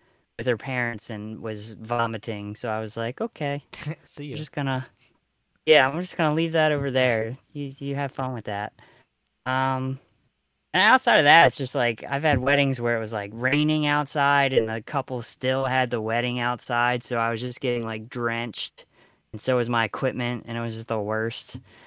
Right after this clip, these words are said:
Speaker 2: Mm-hmm.
Speaker 1: Um, but yeah, that's the kind of stuff that, like, is so, can be bad about those things. It's just, like, you get these couples that are just, they, they have their plan, and everyone else could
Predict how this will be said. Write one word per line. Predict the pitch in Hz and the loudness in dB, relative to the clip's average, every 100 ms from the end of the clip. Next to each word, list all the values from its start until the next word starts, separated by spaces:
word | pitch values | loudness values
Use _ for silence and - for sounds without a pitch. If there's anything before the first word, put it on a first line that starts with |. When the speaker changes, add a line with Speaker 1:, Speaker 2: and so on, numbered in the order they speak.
| - | -20
Speaker 2:
Mm-hmm. | 95 95 | -16 0
Speaker 1:
Um, | 120 113 110 107 113 _ _ _ _ _ _ _ | 2 2 -2 -6 -10 _ _ _ _ _ _ _
but | 165 | 4
yeah, | 202 | 6
that's | 147 190 - | 8 4 2
the | |
kind | 226 214 | 2 2
of | 147 | 4
stuff | 170 151 | 4 4
that, | 131 117 | 4 0
like, | 123 117 - _ | 0 -4 -12 _
is | - 127 | -4 -4
so, | - 160 147 143 139 135 131 123 123 _ _ _ _ _ | 0 4 4 4 4 2 2 -2 -8 _ _ _ _ _
can | 147 | 0
be | 139 | 2
bad | 110 110 147 | 4 8 8
about | 117 104 101 | 8 2 -4
those | 104 101 - | -6 -8 -8
things. | 101 101 107 - | -10 -8 -10 -8
It's | 110 | -8
just, | - 110 | -6 -6
like, | 120 107 107 - - _ _ _ _ _ _ - | -4 -4 -6 -12 -20 _ _ _ _ _ _ -10
you | 127 | 2
get | 151 | 4
these | 151 139 | 4 0
couples | - 143 - 123 107 | 2 2 4 0 2
that | 110 | 0
are | 110 | 0
just, | 107 110 - - _ | -2 -4 -4 -14 _
they, | 120 | -2
they | 120 - 123 | -2 -2 -2
have | 113 139 147 | 4 6 6
their | 143 | 2
plan, | 131 143 139 135 131 127 131 - _ _ _ _ - | -2 -4 -2 -2 -2 -4 -6 -10 _ _ _ _ -8
and | 113 90 | -6 0
everyone | 139 147 151 143 | 4 4 4 4
else | 139 135 131 | 4 2 0
could | - 131 113 | -4 -4 -6